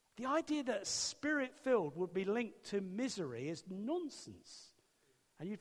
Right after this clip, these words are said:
have trouble defending that from the Bible. The Spirit-filled church will be a place of joy and gratitude and emotion. When needed, when right and appropriate, there will be an emotional response.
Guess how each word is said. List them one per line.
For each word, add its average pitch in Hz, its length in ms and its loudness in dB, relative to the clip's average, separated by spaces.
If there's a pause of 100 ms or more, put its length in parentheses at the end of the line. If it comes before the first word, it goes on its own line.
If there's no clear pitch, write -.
have 214 160 0 (240)
trouble 302 280 -6
defending 180 480 -2
that 139 200 -4
from 147 80 -10
the 131 80 -6
Bible. 131 460 -4 (1000)
The 175 80 -2
Spirit-filled 277 800 0
church 151 400 2
will 143 100 -6
be 147 60 2
a 151 60 2
place 160 420 0
of - 140 -10
joy 190 480 0 (320)
and 139 180 -6
gratitude 170 760 2 (320)
and 285 360 4
emotion. 220 580 -2 (440)
When 185 240 0
needed, 175 420 -2 (220)
when 185 320 2 (100)
right 190 460 2
and 160 100 -2
appropriate, 170 680 -2 (960)
there 165 120 0
will 170 120 0
be 196 180 0
an 208 100 0
emotional 220 520 -4
response. 110 680 -12